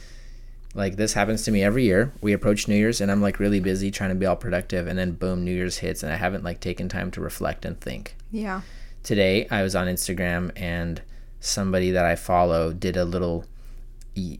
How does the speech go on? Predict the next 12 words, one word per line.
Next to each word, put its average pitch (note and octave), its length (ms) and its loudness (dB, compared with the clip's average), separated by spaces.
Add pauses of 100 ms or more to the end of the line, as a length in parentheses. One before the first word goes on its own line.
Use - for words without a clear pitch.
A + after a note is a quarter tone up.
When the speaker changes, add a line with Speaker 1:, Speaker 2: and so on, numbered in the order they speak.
(160)
Speaker 1:
decade F#2 440 0
in F#2+ 200 0
review E2+ 440 0
of F#2 180 -6
their F2 160 2
life. E2+ 460 0 (240)
Speaker 2:
Mm-hmm. G3+ 160 -2
Speaker 1:
Um, E2+ 440 0 (140)
and F#2 140 0
I F#2 80 2
was F#2+ 180 0
like, F2+ 320 2